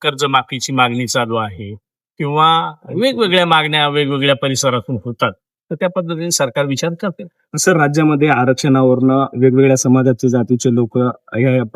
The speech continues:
Speaker 2: आरक्षण मिळालं पाहिजे यासाठी आंदोलनं करतायत, मोर्चा करतायत. अ, काय भूमिका आहे, काय
Speaker 1: आरक्षण
Speaker 2: सांगाल, सर?
Speaker 1: मागणं हे प्रत्येकाचा हक्क आहे, त्या पद्धतीने मागितला जातो.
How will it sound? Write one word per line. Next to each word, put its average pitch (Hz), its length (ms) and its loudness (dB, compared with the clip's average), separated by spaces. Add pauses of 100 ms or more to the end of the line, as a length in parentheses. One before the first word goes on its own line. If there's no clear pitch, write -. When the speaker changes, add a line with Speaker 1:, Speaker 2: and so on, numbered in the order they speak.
Speaker 2:
आरक्षण 110 580 -2
मिळालं 120 320 2
पाहिजे 117 300 -2
यासाठी 120 320 -2
आंदोलनं 131 460 4
करतायत, 120 420 0
मोर्चा 131 320 2
करतायत. 113 380 0 (400)
अ, 120 200 2 (160)
काय 117 140 0
भूमिका 135 340 2
आहे, 120 180 -2
काय 131 120 2
Speaker 1:
आरक्षण 151 180 2
Speaker 2:
सांगाल, 165 220 0
सर? 160 40 0
Speaker 1:
मागणं 135 540 0 (260)
हे 180 140 -2
प्रत्येकाचा 165 720 -2
हक्क - 300 -6
आहे, 120 280 0
त्या 139 140 -6
पद्धतीने 127 520 -4
मागितला 127 480 -2
जातो. 123 400 -4